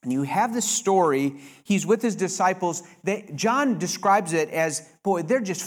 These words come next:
following him like crazy because he's healing the sick. And of, of course, that's very understandable that there would be a big crowd for somebody this,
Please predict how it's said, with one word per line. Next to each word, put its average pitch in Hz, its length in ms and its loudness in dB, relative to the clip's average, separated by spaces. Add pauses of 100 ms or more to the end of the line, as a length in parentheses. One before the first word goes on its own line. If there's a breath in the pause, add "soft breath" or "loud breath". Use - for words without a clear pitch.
following 180 420 2
him 156 240 -2
like 143 200 -2
crazy 190 480 -2
because 147 400 -6 (540 loud breath)
he's 214 180 0
healing 190 340 0
the 107 80 -6
sick. - 640 -8 (1120 soft breath)
And 190 100 -6
of, 196 160 -6
of - 200 -10
course, 220 260 -4
that's 202 280 -6
very 208 220 2
understandable 170 800 -2
that 151 160 -4
there 165 80 -2
would 156 120 -4
be 175 100 2
a - 20 2
big 180 220 -2
crowd 170 440 2
for 185 120 -8
somebody 156 720 -4
this, - 600 -2